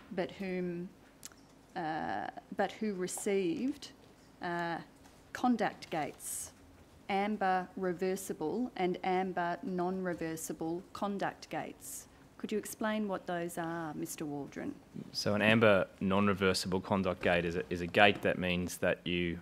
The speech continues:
Speaker 2: it will be with you for the full performance year,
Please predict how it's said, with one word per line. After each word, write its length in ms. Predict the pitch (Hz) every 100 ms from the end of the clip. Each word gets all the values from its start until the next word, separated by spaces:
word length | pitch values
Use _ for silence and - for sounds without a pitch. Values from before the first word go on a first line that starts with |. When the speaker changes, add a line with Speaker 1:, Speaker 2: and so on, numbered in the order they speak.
| -
Speaker 2:
it 140 | - -
will 140 | 95
be 180 | 87 101
with 240 | 101 95 -
you 120 | 95
for 200 | - 92
the 220 | 87 85 -
full 260 | - 98
performance 500 | 95 95 107 101 98
year, 160 | 113 127